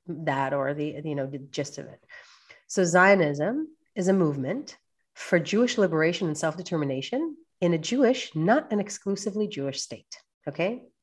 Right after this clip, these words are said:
So Zionism, first of all, it's a progressive movement in essence. So it was a movement in order to,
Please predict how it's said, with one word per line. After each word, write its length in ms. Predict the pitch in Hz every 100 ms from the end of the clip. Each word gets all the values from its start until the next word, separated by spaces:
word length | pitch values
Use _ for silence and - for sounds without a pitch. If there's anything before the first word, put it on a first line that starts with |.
| -
So 100 | 165
Zionism, 460 | 165 185 180 185
first 160 | - 330
of 40 |
all, 60 | 311
it's 100 | 269
a 60 |
progressive 640 | - 285 262 262 262 202 170
movement 420 | 185 175 127 139
in 160 | 131 147
essence. 540 | 147 - - - - - - -
So 160 | 196
it 40 | 175
was 120 | 170
a 60 |
movement 320 | 180 196 208 208
in 80 | 190
order 140 | 190
to, 160 | 196